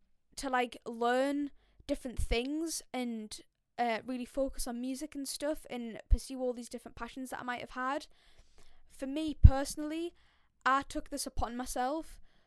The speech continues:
which I, I don't have any regrets about. You should never regret anything in your life. Anything that you do regret, you should just look at it as a learning experience, which is never something that you should regret. You should never regret, re-, you should never regret learning anything.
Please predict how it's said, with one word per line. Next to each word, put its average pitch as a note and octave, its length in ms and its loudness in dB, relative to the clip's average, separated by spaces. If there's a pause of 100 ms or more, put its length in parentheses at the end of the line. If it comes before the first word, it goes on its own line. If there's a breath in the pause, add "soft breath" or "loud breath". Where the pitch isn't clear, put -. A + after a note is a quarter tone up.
(140)
which - 480 -2 (520 soft breath)
I, C#4 200 6
I D4 120 6
don't E4+ 200 -2
have E4+ 160 -2
any C#4+ 200 -4
regrets B3 400 -6
about. C4+ 340 -2
You A#3+ 100 -10
should A#3+ 160 -10
never A#3+ 240 -2
regret A#3+ 320 -2
anything B3 340 -4
in B3+ 120 -4
your B3 100 -4
life. C4 440 -6 (160)
Anything C#4 300 -4
that C4 120 -12
you A#3 160 -10
do A#3+ 200 -6
regret, C4 400 -4 (320)
you A#3+ 140 -8
should - 180 -10
just B3 200 -8
look B3 160 -8
at - 120 -14
it - 120 -10
as A3 120 -6
a G#3+ 80 -6
learning A3+ 360 -2
experience, C4 760 -6
which A#3+ 160 -4
is A#3 100 -10
never A3 240 -4
something - 240 -6
that A#3 100 -12
you A#3+ 60 -12
should A#3 160 -12
regret. B3 380 -2 (240 loud breath)
You C4+ 80 -10
should A#3+ 160 -8
never B3+ 140 -4
regret, B3 340 -2
re-, A#3 120 -6 (240)
you B3 80 -14
should - 200 -8
never B3+ 220 -2
regret A#3+ 380 -2
learning A#3+ 340 -4
anything. B3+ 520 -4